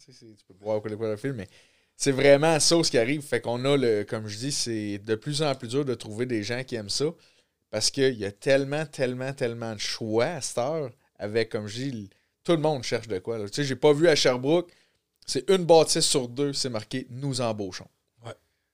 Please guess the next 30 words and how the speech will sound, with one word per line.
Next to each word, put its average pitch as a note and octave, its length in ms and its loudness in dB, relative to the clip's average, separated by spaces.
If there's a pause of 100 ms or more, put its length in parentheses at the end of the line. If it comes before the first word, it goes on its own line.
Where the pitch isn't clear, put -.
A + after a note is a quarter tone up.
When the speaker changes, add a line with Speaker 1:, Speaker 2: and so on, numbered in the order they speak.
(160)
Speaker 1:
Tu B2+ 80 0
sais, C#3 60 2
je C3+ 100 -8
pense C#3 320 2
que A#2+ 220 4
demain C#3 340 4
matin, D#3+ 440 2
là, D#3 120 2
euh, C3+ 400 4
tu - 500 -6
sais, D#3 40 8
à C3+ 180 8
part D#3 340 8
être D3 160 4
chirurgien, D3+ 840 2
là, E3 100 2
ou D3+ 140 0
que, A#2+ 600 0
monsieur, B2 300 -4
tu C3+ 80 -4
sais, D#3 100 -4
tu - 120 -8
peux B2 100 -4
pas C3+ 140 2
te C3+ 80 -10
présenter A#2+ 440 -4
là C3 120 -4
pour B2 100 -2
être A#2+ 100 -4
chirurgien, A#2 520 -4